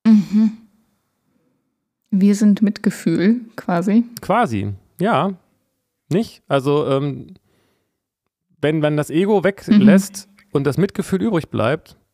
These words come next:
Speaker 2: dann muss es ja wohl eigentlich so sein, oder?
Speaker 1: <laughs>
Speaker 2: Dann ist es halt eigentlich unsere wahre Natur und nicht die illusorische, dazwischen geschaltete Ich, äh, Fake-Identität-News.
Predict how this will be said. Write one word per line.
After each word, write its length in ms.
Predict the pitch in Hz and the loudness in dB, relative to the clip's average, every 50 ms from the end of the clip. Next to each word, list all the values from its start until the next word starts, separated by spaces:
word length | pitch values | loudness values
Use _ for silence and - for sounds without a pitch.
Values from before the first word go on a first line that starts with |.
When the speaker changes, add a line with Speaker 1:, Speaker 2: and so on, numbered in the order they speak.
| _ _ | _ _
Speaker 2:
dann 260 | - 131 131 131 - | -4 -4 -4 -4 -8
muss 260 | 131 135 135 147 - - | -8 -6 -6 -6 -6 -8
es 100 | 147 - | -6 -4
ja 100 | 160 151 | -4 -4
wohl 140 | 139 151 151 | -2 -4 -4
eigentlich 280 | 131 143 - 185 214 - | -2 0 2 2 2 0
so 100 | 175 160 | 0 -2
sein, 280 | 185 208 220 131 - | -2 -2 0 0 0
oder? 240 | - 117 135 - 185 131 - - - 147 127 | 0 0 0 -2 -2 -2 -2 -4 -4 -4 -4
Speaker 1:
<laughs> 260 | - - - - - | -6 -10 -10 -8 -4
Speaker 2:
Dann 160 | - 120 120 | -2 -2 -2
ist 120 | 131 - | -2 -4
es 140 | 151 139 - | -4 -4 -2
halt 140 | 143 135 127 | -2 -2 -2
eigentlich 240 | 127 143 147 147 143 | -2 -2 -2 -2 -4
unsere 260 | 147 147 151 143 143 | -4 -2 -2 -2 0
wahre 260 | 135 143 175 180 165 | 0 0 0 0 0
Natur 520 | 131 113 113 113 - - 107 98 101 107 - - _ - - - - - - - - | -2 -2 -4 -4 -6 -4 -4 -2 -2 -4 -6 -10 _ -20 -20 -20 -20 -20 -20 -10 -4
und 160 | 139 131 123 | -4 -2 -2
nicht 220 | 135 135 - - | -2 -4 -4 -6
die 140 | 131 131 127 | -8 -6 -6
illusorische, 1000 | 131 120 123 123 110 110 120 123 123 123 117 120 107 - 127 117 113 110 110 110 - - - - - - - - _ _ _ | -4 -4 -4 -4 -2 -4 -2 -2 -2 -2 -2 -6 -6 -4 -4 -2 -2 -2 -4 -6 -10 -16 -20 -20 -20 -20 -20 -20 _ _ _
dazwischen 580 | 226 185 - - 113 - - 120 131 - 127 | -20 -16 -8 -8 -8 -6 -6 -8 -6 -4 -4
geschaltete 960 | 110 113 - - 110 104 107 - 107 - - 104 101 101 98 98 98 98 92 90 92 107 147 - _ _ | -6 -4 -2 -2 -2 -2 -2 -4 -8 -8 -4 -4 -2 -2 -2 -2 -4 -4 -6 -10 -12 -16 -20 -20 _ _
Ich, 460 | - 127 127 - - - - - - _ - | -8 -8 -8 -8 -16 -20 -20 -20 -20 _ -8
äh, 340 | 98 101 98 95 90 95 95 90 98 113 123 _ _ | -8 -6 -6 -6 -8 -10 -12 -14 -18 -20 -20 _ _
Fake-Identität-News. 1700 | _ _ - - 95 95 95 - - - - _ - 101 101 98 95 - 104 - - - 95 92 - - 92 90 92 95 92 - - - | _ _ -8 -6 -4 -4 -6 -8 -12 -20 -20 _ -10 -8 -8 -8 -8 -10 -14 -12 -10 -8 -8 -8 -8 -10 -10 -8 -6 -8 -8 -10 -14 -20